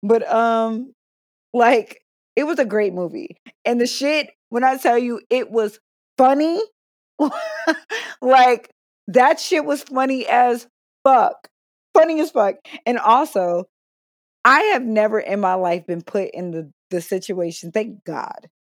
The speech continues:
Thank God. I have never, ever,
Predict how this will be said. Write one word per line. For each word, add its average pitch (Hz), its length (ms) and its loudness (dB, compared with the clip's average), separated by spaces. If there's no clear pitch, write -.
Thank 226 320 -4
God. 170 560 0
I 196 140 2
have 226 200 -2
never, 180 600 -2
ever, 175 300 -2